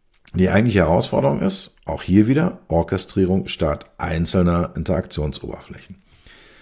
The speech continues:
Wir schaffen uns mit Liquid H M Is enorme Möglichkeiten. Informationen können dort erscheinen, wo sie aktuell am meisten Nutzen stiften.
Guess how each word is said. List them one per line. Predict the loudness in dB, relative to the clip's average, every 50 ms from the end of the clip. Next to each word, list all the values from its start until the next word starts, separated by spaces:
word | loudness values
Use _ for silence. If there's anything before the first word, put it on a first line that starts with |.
| -20 -20 -20 -20 _ -20 _ _ _ _ _ _ _ _ _ _ _ _ _ _ _ _ _ _ _ _ _ _ _ _ _ _ _
Wir | 2 6 6 8 8 6 4 2
schaffen | 2 2 4 4 2 2
uns | 2 2 0 0 -4 -8 -12 -14 -14 -6
mit | 0 2 2 2 2 -2 -8 -8 -4
Liquid | 2 2 2 4 4 2 0 2 0
H | -4 -4 -4 -4
M | -4 -4 -4 -4 -6
Is | -6 -6 -4
enorme | -2 -2 0 0 0 0 0
Möglichkeiten. | 2 2 2 2 0 -4 -8 -12 -12 -12 -12 -12 -14 -16 -20 -20 _ -20 _ -20 _ _ _ _ _ _ _ _ _ _ _
Informationen | -8 -2 2 2 2 2 4 4 6 6 6 6 4 2
können | 2 2 2 4 4 4
dort | 4 2 2 0
erscheinen, | -2 -2 -2 -2 -2 0 0 0 2 2 2
wo | 2 2 2
sie | 2 0 0
aktuell | -2 -4 -4 -4 -2 -2 0 0
am | -2 -2 -2
meisten | -4 -4 -6 -6 -4 -2 -2 -2
Nutzen | -2 -2 -4 -8 -10 -10
stiften. | -10 -10 -12 -14 -14 -12 -10 -10 -10 -10 -10